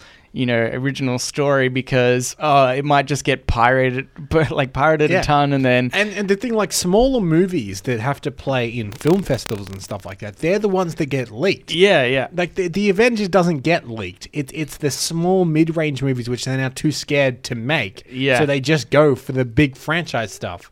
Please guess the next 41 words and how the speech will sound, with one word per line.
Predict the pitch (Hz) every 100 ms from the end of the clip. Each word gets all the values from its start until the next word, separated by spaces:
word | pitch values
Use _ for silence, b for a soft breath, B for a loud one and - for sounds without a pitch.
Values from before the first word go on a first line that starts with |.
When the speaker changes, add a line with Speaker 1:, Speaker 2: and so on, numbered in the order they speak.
| _
Speaker 1:
Yeah. | 117 123 131 113
Speaker 2:
So | - 180
it's, | 165
it's | - 180 165
something | 233 226
like | 190
A | 165
Quiet | - 175 175 160 -
Place, | - 92 - -
right? | 101 113 _ -
Speaker 1:
Yeah. | 123 120
Speaker 2:
That | 180
is | 208 175
a |
film | - 175 147 120 131
that, | 151
even | 160 156
though | 147 123
it | 107
didn't, | 165 151 104 - b -
that | 165
is | 151
the |
kind | 160 165
of | 147
film | 147
that | 131
would | 117 156 139
get | 120 101
leaked. | 98 87 - -
Speaker 1:
Yeah. | 131 127
Speaker 2:
But |
then | 160
you | 175
wouldn't | 170 196 170
get | 170 156
that | 160
movie | 156 190 170 120
anymore. | 95 92
Speaker 1:
Yeah, | 139 151 160 139
yeah. | 127 147